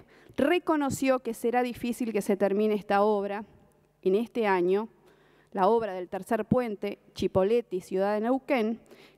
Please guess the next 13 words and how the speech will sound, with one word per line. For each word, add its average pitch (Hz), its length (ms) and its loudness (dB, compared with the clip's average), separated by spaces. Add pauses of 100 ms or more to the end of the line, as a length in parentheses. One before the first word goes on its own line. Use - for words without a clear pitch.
que 202 100 2
lleva 247 420 0
adelante 220 840 -2 (380)
el 185 120 0
organismo 208 460 2
de 202 100 -2
control 240 500 0
de 190 100 -10
concesiones 196 600 -4
viales 220 400 -2
y 185 60 -2
Vialidad 185 320 2
Nacional, 233 560 0